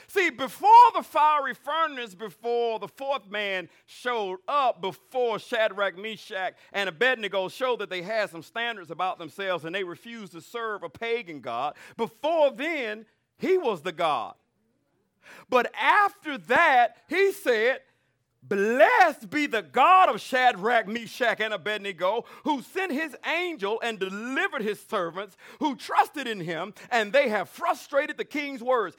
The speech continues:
He's talking about himself. Why?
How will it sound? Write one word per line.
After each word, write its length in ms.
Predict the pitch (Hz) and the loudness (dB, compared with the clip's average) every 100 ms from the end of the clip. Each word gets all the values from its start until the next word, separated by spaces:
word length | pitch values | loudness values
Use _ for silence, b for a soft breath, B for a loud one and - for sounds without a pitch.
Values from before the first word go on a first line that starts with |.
| B | B
He's 180 | 320 359 _ | -20 -20 _
talking 280 | 659 - 403 | -14 -14 -10
about 180 | 381 381 | -8 -8
himself. 680 | 311 - 392 381 302 170 _ _ _ _ _ _ _ _ _ _ _ _ _ _ _ _ _ _ _ _ _ _ | -8 -2 2 2 0 -4 _ _ _ _ _ _ _ _ _ _ _ _ _ _ _ _ _ _ _ _ _ _
Why? 500 | - 381 370 285 | -6 -2 -2 -2